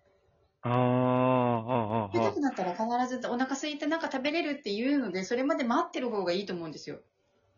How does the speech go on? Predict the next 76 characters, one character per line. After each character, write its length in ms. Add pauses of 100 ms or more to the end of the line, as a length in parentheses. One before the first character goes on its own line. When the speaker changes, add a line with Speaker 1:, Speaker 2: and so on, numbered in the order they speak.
(920)
Speaker 1:
確 100
か 80
に 180
確 180 (180)
か 80
に。 60 (380)
そ 240
う 80
で 60
す 80
ね。 220
な 120
ん 40
か、 200 (260)
体 420
し 60
ん 140
ど 120
く 80
て 380
休 220
ん 80
で 80
る 120
の 100
に、 260 (460)
ま 160
た、 220
な 260
お 60
か 120
つ、 40 (360)
そ 60
の 140
内 100
臓 100
ま 120
で 120
働 340
か 80
せ 80
る 80
っ 60
て 80
い 40
う 20
感 240
じ 60
で 80
す 100
よ 100
ね。 40
Speaker 2:
そ 60
う 20
な 120
ん 40
で 80
す。 60
で、 60
治 160
り 40
が 60
悪 200
く 80
な 100
っ 40
ち 60
ゃ 40
う 40
ん 40
で 60
す 120
よ。 160
だ 80
か 120
ら、 160